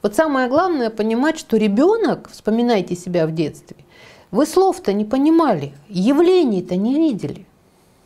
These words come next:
а фантазировали и мечтали образами, рисовали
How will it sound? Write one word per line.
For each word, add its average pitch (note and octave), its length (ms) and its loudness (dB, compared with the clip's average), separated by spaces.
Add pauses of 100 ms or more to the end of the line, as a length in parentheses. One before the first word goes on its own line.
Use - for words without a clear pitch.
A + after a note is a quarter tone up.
(1900)
а A3+ 340 -2 (240)
фантазировали B3 1000 2
и G#3+ 60 2
мечтали A3 880 0 (580)
образами, E3 680 0 (1600)
рисовали A3+ 800 0